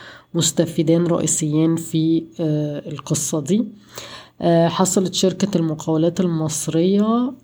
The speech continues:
آه، على موافقة مجلس الوزراء لتمديد فترة تنفيذ أي عقود لمدة ست شهور إضافية في ظل التحديات في السوق المحلي.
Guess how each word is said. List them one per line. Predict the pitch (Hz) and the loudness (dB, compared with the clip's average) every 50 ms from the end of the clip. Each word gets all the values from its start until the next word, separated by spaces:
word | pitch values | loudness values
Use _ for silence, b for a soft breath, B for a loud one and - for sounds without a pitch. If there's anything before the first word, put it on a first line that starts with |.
| - 202 | -8 -2
آه، | 170 160 156 156 156 156 151 151 151 156 | 0 2 2 4 4 4 2 2 2 0
على | 147 131 143 165 175 180 170 | 0 0 2 2 4 4 4
موافقة | 165 165 175 180 180 - 196 196 - | 4 2 2 2 2 0 -2 0 0
مجلس | 180 175 175 190 190 180 - - | -2 0 2 2 0 0 0 0
الوزراء | 160 156 151 151 139 156 156 160 180 - 196 | -2 0 0 0 0 2 2 4 2 2 2
لتمديد | 190 175 175 175 170 160 156 151 180 185 - | 0 0 0 0 0 2 2 2 0 -2 0
فترة | - 190 180 - - 185 | -2 -2 -2 0 0 -2
تنفيذ | 175 185 - 170 160 151 156 - 196 196 180 175 | -2 0 -2 -2 -2 -2 -2 0 2 2 2 2
أي | - - 170 175 180 | 0 0 0 2 2
عقود | 165 160 151 156 - 185 151 170 | 0 0 -2 -2 -4 -2 0 0
لمدة | 175 165 170 180 175 165 165 165 | 0 0 -2 -4 -2 -2 -4 -4
ست | 165 - - 160 - - 160 | -4 -6 -8 -8 -8 -6 -8
شهور | - - - 190 190 - - | -8 -4 -2 0 0 0 0
إضافية | 180 165 156 156 - 180 180 190 196 | -2 -4 -4 -2 0 2 2 2 2
في | 196 196 175 | 2 0 0
ظل | 156 135 170 170 175 | 2 4 4 4 4
التحديات | 170 175 - - - - 165 151 135 143 143 156 160 160 | 2 0 -2 -6 -4 -2 -4 -2 0 2 2 2 2 2
في | - - | -2 -6
السوق | 160 - - - 160 165 | -6 -6 -4 -2 -2 0
المحلي. | 170 160 156 156 151 - - 160 139 131 135 | 0 2 0 0 0 -2 -4 -6 -4 -4 -6